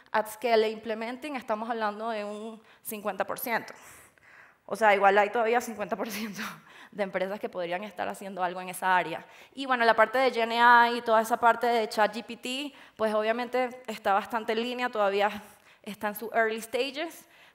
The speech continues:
pero si se fijan, you know, ¿sabes? Como más del treinta, treinta y cinco por ciento está al menos piloting algo en la parte de, de Gen A I. Em, desde el punto de vista de los concerns,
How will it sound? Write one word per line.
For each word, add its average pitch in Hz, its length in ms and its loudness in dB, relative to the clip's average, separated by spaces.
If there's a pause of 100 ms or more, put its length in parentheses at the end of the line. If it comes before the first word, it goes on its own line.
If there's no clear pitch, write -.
(120)
pero 233 400 0
si 247 100 -10
se 220 140 -6
fijan, 226 580 -8 (220)
you 254 120 -10
know, 214 200 -12
¿sabes? 226 260 2
Como 208 220 -8
más 208 180 -2
del 233 340 -4 (520)
treinta, 247 440 2
treinta 226 260 -6
y 214 40 -12
cinco 220 220 -6
por 247 140 -6
ciento 254 280 -2
está 240 240 0
al 214 120 2
menos 233 280 -4
piloting 220 560 -4
algo 190 340 -2 (300)
en 208 140 -2
la 196 80 4
parte 180 260 -2
de, 175 320 -6 (400)
de 196 160 -6
Gen 185 220 -6
A 165 180 0
I. - 40 -10 (3000)
Em, 254 360 -4
desde 247 180 4
el 262 40 2
punto 269 200 -4
de 339 80 0
vista 320 220 2
de 311 40 6
los 311 140 -2
concerns, 285 760 -4